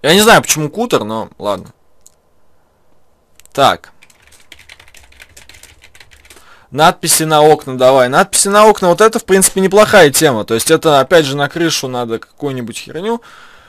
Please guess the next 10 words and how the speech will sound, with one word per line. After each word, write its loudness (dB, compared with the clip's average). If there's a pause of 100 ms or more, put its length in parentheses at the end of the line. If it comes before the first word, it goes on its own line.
(180)
А, -4
так, 2
ну -10
чё, -2
братан, -4 (260)
надписи -6
на 0
окна -6
сделаешь -4
мне? -16